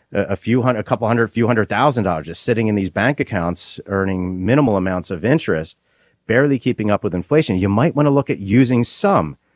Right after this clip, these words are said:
some of those funds to position yourself for when you retire in several years to,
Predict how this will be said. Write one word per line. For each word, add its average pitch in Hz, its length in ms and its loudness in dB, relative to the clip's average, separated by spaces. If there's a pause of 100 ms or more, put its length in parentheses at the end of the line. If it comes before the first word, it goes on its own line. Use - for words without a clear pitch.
(200)
some 151 280 2
of 117 120 0
those 151 300 4
funds 82 380 -2
to 98 100 -10
position 110 640 0
yourself 85 640 -4 (400)
for 101 180 0
when 117 320 4
you 110 140 2
retire 117 560 2
in 95 80 0
several 95 360 0
years 90 420 0
to, 87 280 0